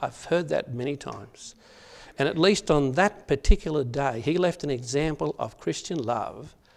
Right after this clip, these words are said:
that others should and did follow. So what example are you setting for your children, mums and dads, grandmothers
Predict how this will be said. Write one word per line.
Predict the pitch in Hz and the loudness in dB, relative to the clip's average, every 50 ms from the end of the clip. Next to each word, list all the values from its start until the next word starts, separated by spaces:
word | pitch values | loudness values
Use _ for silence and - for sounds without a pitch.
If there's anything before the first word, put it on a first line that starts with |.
| _ _ - - _ _ _ - | _ _ -20 -20 _ _ _ -16
that | - - - - - | -16 -14 -12 -10 -8
others | - 135 147 143 139 127 - - - - _ _ _ | -8 -6 -4 -4 -4 -6 -8 -12 -16 -20 _ _ _
should | - - - - - 123 131 139 - - | -18 -16 -14 -10 -6 -4 -4 -4 -4 -6
and | 151 135 123 113 | -12 -10 -10 -6
did | 151 147 135 127 - - - - - - - - | -6 -6 -6 -6 -8 -14 -20 -20 -20 -20 -20 -20
follow. | - - - - 143 131 113 101 98 98 107 - - - - - - - - - - - - - _ _ _ _ _ - - _ - - - - - - - - - - _ _ | -20 -10 -4 -2 0 0 0 -2 -4 -8 -12 -16 -20 -20 -20 -20 -18 -14 -12 -12 -12 -12 -14 -20 _ _ _ _ _ -20 -20 _ -20 -20 -20 -20 -20 -20 -20 -20 -20 -20 _ _
So | - - - - | -10 -6 -2 0
what | 151 196 226 208 - - - - - - _ _ - | 2 4 4 4 2 -2 -10 -18 -20 -20 _ _ -8
example | 147 131 135 127 135 147 143 135 131 123 | -8 -6 -6 -4 -4 -4 -4 -4 -6 -6
are | 120 | -6
you | 120 117 131 | -6 -6 -8
setting | 127 - - 139 131 120 120 131 - - - _ _ _ _ _ _ _ _ | -8 -8 -8 -8 -8 -8 -10 -12 -14 -16 -20 _ _ _ _ _ _ _ _
for | _ _ - - 120 | _ _ -12 -10 -8
your | 120 120 123 135 117 | -4 -4 -4 -4 -4
children, | - - 135 113 110 107 110 107 110 - - - | -6 -6 -8 -6 -6 -8 -8 -10 -12 -14 -18 -14
mums | - 131 127 135 131 113 - | -10 -6 -6 -6 -6 -8 -10
and | 120 120 120 | -10 -6 -2
dads, | 127 131 131 120 - - | -2 0 -2 -2 -6 -10
grandmothers | - - 127 123 120 123 120 120 123 110 - - | -12 -10 -8 -8 -6 -6 -6 -8 -10 -10 -12 -14